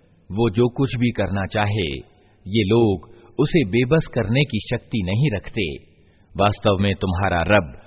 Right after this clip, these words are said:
बड़ा ही नम्र स्वभाव का और दयावान है। और क्या ये लोग अल्लाह की पैदा की हुई किसी चीज को भी नहीं देखते कि उसकी छाया किस तरह अल्लाह के सामने सजदा करते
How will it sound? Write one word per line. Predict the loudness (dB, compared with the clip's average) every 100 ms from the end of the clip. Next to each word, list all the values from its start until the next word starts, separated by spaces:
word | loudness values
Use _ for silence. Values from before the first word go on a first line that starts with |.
| -20 -14
बड़ा | 2 6 6 4
ही | 0 0 0
नम्र | 0 0 0 -4
स्वभाव | -6 -6 -2 0 -2 0
का | -2 -2 -6 -14 _ _
और | 0 0 0
दयावान | 0 2 2 2 2 2 -2 -4
है। | -4 -4 -8 _ _ _ _ _ _
और | 2 2 2
क्या | 2 2
ये | 0 0
लोग | 2 4 2 -2 -18 -20 -6
अल्लाह | -2 0 2 2 0
की | -2 -2
पैदा | 0 2 0 -2
की | -2 0
हुई | 2 0 0
किसी | -6 -4 -6 -6 0
चीज | 0 0 0
को | 0
भी | 0 0
नहीं | 0 0
देखते | 2 0 0 -2 0 0 -6 -20 -20 -20 0
कि | 2
उसकी | 2 0 -4 -4
छाया | -4 0 2 2 0 -6 -20 _ -4
किस | 0 0 0
तरह | 0 0 -2 -4
अल्लाह | 0 2 2 0 -4
के | -8
सामने | 0 2 2 0 -2 -2
सजदा | -2 0 0 -2 -2
करते | -6 -2